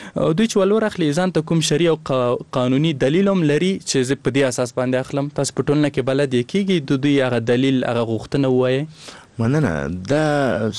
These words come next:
Speaker 2: چل دی جانان صاحب چې زه د څو وخته مخکې خوست ولایت ته ما تشریف وړی و، بیا
Speaker 1: مهم.
Speaker 2: په یو جرګه کې موږ څه مصروفیت لرلو، یعنې ما ځای کې واورېدل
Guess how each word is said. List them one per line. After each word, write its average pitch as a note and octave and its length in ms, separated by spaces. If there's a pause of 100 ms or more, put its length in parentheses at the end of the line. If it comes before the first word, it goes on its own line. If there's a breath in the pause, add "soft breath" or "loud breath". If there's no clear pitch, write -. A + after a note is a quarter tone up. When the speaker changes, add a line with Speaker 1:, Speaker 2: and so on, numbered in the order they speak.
(140)
Speaker 2:
چل B2+ 260
دی A#2+ 120
جانان A2 340
صاحب A#2 220
چې G#2+ 160 (680 loud breath)
زه G2 200
د A2 120
څو - 180
وخته A#2 380
مخکې A#2 560
خوست - 380
ولایت G2+ 220
ته F#2+ 100
ما F2+ 240 (340 loud breath)
تشریف F#2 400
وړی E2+ 140
و، E2 200
بیا E2 260
Speaker 1:
مهم. A#2 120 (440 loud breath)
Speaker 2:
په F#2 80
یو E2 200
جرګه E2+ 440
کې A2 80
موږ G2 220 (280)
څه - 40
مصروفیت F2 600
لرلو، A2+ 340 (480 loud breath)
یعنې G2+ 140
ما B2+ 260
ځای B2 180
کې B2+ 100
واورېدل C3+ 400